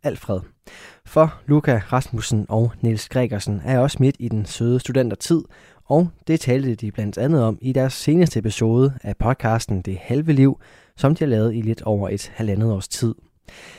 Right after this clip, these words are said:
Det er blevet til lige omkring tredive afsnit fra de to unge mænd,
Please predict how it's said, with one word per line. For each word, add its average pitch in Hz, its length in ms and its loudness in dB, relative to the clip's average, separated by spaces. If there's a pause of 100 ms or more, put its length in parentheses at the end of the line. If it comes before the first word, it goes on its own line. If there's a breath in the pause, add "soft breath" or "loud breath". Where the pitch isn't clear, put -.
(340 loud breath)
Det 131 100 2
er 127 40 4
blevet 123 180 4
til 123 180 2
lige 156 140 6
omkring 139 340 2
tredive 127 460 2
afsnit 104 580 -2
fra 98 140 -6
de 101 80 -4
to 120 260 0
unge 107 260 0
mænd, 110 240 2